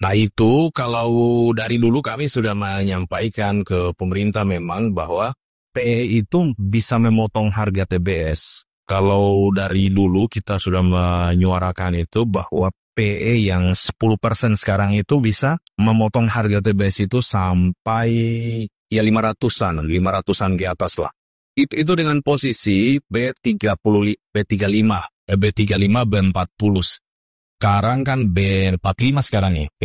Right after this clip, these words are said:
empat lima mau ke B lima puluh. Infonya, pemerintah itu lagi mempertimbangkan akan menaikkan sekitar dua koma lima persen dari pungutan P-, berarti sekitar dua belas, dua belas, ya, tiga belas persen lah.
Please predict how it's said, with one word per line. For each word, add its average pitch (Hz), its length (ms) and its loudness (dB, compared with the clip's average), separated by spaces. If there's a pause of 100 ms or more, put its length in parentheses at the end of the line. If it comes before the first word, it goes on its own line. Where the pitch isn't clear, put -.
(160)
empat 90 320 -2
lima 87 400 2 (240)
mau 92 160 2
ke 98 160 -2
B 90 240 0
lima 90 320 0
puluh. 85 400 -2 (240)
Infonya, 120 880 0
pemerintah 110 560 0
itu 123 160 0
lagi 123 240 -2
mempertimbangkan 104 1120 -2
akan 113 240 -4
menaikkan 113 480 -2
sekitar - 880 -4 (160)
dua 107 240 0
koma 110 240 0
lima 107 400 0
persen 139 560 -4 (240)
dari 95 320 -2
pungutan 98 480 -2
P-, 92 320 -4 (400)
berarti 104 160 -4
sekitar 110 400 -2
dua 113 160 4
belas, 104 320 -6
dua 107 160 2
belas, - 400 -8
ya, 101 160 -6
tiga 110 240 0
belas 101 240 -4
persen 107 320 -2
lah. 73 80 -6